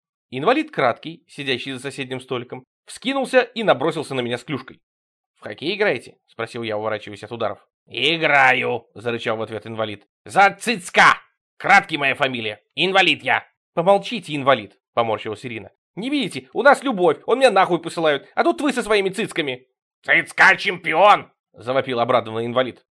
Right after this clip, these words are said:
"Эй, кельнер, ещё водки, угощаю!" Официант, обрусевший житель Кельна, принёс три по двести. "Богато живёте, инвалид!"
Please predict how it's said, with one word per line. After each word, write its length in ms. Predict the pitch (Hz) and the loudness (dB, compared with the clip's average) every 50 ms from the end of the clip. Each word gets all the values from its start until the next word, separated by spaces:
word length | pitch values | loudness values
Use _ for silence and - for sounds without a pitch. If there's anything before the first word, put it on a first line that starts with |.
| _ | _
"Эй, 300 | - 185 202 208 202 185 | 2 4 4 6 4 4
кельнер, 640 | 175 - 190 185 196 190 190 185 180 175 165 139 120 107 | 2 2 2 2 4 4 4 4 4 4 2 2 -2 -4
ещё 440 | 135 170 180 - - - 180 208 214 | -4 -4 -4 -4 -4 2 4 4 6
водки, 500 | 180 202 208 185 - - - 170 139 - - | 6 4 4 4 2 -2 -6 -8 -8 -8 -10
угощаю!" 760 | - 131 135 147 143 - - 143 143 143 135 127 120 110 - _ _ _ _ _ _ _ - | -4 0 0 0 0 2 4 6 6 6 6 4 0 -4 -8 _ _ _ _ _ _ _ 0
Официант, 600 | 196 214 196 - - - 160 208 233 226 - - - | 0 0 0 -4 -6 0 2 2 2 2 -2 -6 -12
обрусевший 540 | 113 104 104 104 196 - 208 196 - 127 110 | -12 -10 -10 -10 -4 -4 -4 -4 -4 -6 -10
житель 280 | 117 117 107 - 87 | -8 -10 -12 -12 -18
Кельна, 380 | _ - 226 262 247 240 233 233 | _ -6 -4 -4 -2 -2 -2 -4
принёс 540 | 233 _ - - 143 165 202 214 208 - _ _ | -4 _ -16 -12 -6 -4 -4 -4 -4 -8 _ _
три 140 | - 135 | -14 -12
по 140 | - - 127 | -8 -8 -8
двести. 400 | 120 95 101 107 - _ - - _ _ _ _ _ _ | -8 -8 -14 -20 -20 _ -20 -20 _ _ _ _ _ _
"Богато 540 | _ - - 135 170 202 254 277 277 277 269 | _ -8 -4 -2 2 4 4 4 4 2 -2
живёте, 420 | 294 311 277 226 220 - 240 262 | -4 0 2 2 2 2 0 -4
инвалид!" 400 | 247 247 254 240 156 120 - _ | 2 4 4 4 4 0 -8 _